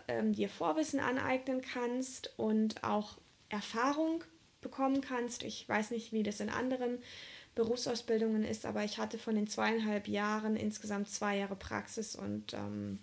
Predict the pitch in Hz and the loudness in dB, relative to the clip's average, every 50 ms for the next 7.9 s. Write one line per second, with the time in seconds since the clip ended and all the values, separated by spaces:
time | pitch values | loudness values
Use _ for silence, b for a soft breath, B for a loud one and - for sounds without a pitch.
0 | - - - 247 214 185 208 208 214 214 214 208 214 202 - 214 202 202 202 202 | -10 -10 -6 -4 -2 0 2 2 2 4 4 2 2 0 0 0 -2 -2 0 0
1 | 202 202 - B B B B B B B - 220 214 208 202 202 214 214 214 - | -2 -2 -4 B B B B B B B 2 4 4 4 4 4 2 2 2 2
2 | 220 208 - - 220 202 196 196 196 196 196 190 - 208 196 - - 220 202 208 | -2 -4 -4 -4 -4 -2 -2 0 0 -2 -2 -4 -6 -6 -6 -4 -2 -2 -2 -2
3 | - - - 202 196 190 - - 269 262 - 240 226 226 226 220 208 202 208 208 | -2 -4 -2 -2 -2 -2 0 -2 -2 -2 0 2 4 4 4 4 4 2 0 0
4 | 208 - - - - 208 190 196 196 - 196 - - - 294 311 294 277 247 247 | 0 -2 -6 -4 -4 -2 -2 -4 -4 -6 -6 -4 -2 2 4 4 4 2 0 0
5 | 254 247 233 233 240 233 240 - - 226 214 202 - - 208 - - - - - | 0 0 2 2 0 0 -2 -6 -6 -4 -4 -4 -2 -2 -2 -2 -4 -4 -4 -4
6 | 220 254 277 285 - - - 254 240 233 226 226 240 240 B B B B B B | -2 -2 -2 -2 -2 -4 -4 -2 0 2 2 2 2 0 B B B B B B
7 | B B B B B B B B - - - 208 208 214 208 208 214 - | B B B B B B B B -6 -2 2 4 4 6 4 4 2 -2